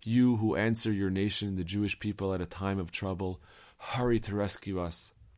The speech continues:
It is a time of trouble for Jacob, but from it he will be saved. Have pity on us. Our physical and spiritual needs are many, but our minds too limited to express a ten-thousandth of them.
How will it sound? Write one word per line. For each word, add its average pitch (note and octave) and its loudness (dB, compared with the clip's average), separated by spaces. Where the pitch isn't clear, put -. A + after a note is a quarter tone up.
It G2 -2
is F#2 0
a F#2+ -2
time A2 2
of G#2+ 0
trouble G2+ -2
for F#2+ -8
Jacob, F2+ -4
but - -8
from A2+ 2
it G2+ -2
he - -6
will G#2+ 0
be G2+ -2
saved. F#2 -4
Have B2+ -4
pity B2+ 2
on F2+ -2
us. E2+ -8
Our G2+ 0
physical A#2 0
and G2+ 0
spiritual A2+ 0
needs A2 2
are G2 0
many, G2+ 2
but G2 0
our F#2+ 4
minds G2+ 2
too C3+ -2
limited A2 2
to F#2 -4
express G2+ -2
a - -4
ten-thousandth A2+ -2
of E2 -8
them. E2 -4